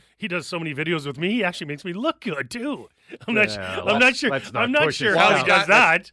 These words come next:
Speaker 3: he's got two types of lenses. Number one, I mean, I, I notice, and I don't know, it's just
Speaker 2: Here it
Speaker 3: when you
Speaker 2: comes.
Speaker 3: look at these places, no, no, but when you look at these houses, some of these rooms look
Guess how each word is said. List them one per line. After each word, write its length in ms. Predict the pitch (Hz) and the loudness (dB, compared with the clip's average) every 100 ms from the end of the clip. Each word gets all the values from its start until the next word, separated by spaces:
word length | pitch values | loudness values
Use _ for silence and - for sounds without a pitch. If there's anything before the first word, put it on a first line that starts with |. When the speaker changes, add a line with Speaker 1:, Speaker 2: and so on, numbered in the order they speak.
| - | -12
Speaker 3:
he's 160 | 170 151 | -10 -2
got 200 | 185 - | -2 -2
two 120 | 202 | -8
types 300 | 180 170 - | -4 -6 -6
of 80 | 131 | -8
lenses. 520 | 117 107 85 78 - | -8 -10 -16 -20 -14
Number 240 | 131 139 | -12 -10
one, 280 | 123 123 107 | -8 -8 -8
I 60 | 101 | -12
mean, 140 | 110 | -10
I, 200 | 117 123 - | -8 -8 -6
I 160 | 127 127 | -8 -4
notice, 560 | 143 143 110 104 - _ 135 | -4 -4 -8 -12 -20 _ -14
and 120 | 143 | -6
I 60 | 151 | -6
don't 80 | |
know, 140 | 101 98 | -6 -14
it's 260 | 107 - | -16 -18
just 300 | - 110 - _ _ _ _ | -14 -14 -14 _ _ _ _
Speaker 2:
Here 140 | 110 | -16
it 60 | 98 | -10
Speaker 3:
when 140 | 131 | -10
you 80 | 135 | -6
Speaker 2:
comes. 40 | 156 | -4
Speaker 3:
look 160 | 202 | -2
at 80 | 190 | -4
these 180 | 165 - | -8 -10
places, 400 | 131 131 131 110 | -8 -8 -10 -12
no, 120 | 208 | -8
no, 120 | 160 | -8
but 160 | 113 107 | -8 -12
when 160 | 123 | -14
you 80 | 127 | -10
look 140 | 165 190 | -10 -10
at 60 | |
these 180 | 143 123 | -16 -10
houses, 300 | 143 185 - | -10 -10 -12
some 120 | 143 | -12
of 60 | 156 | -12
these 160 | 113 | -16
rooms 320 | 92 139 131 98 | -14 -16 -16 -18
look 180 | 107 | -20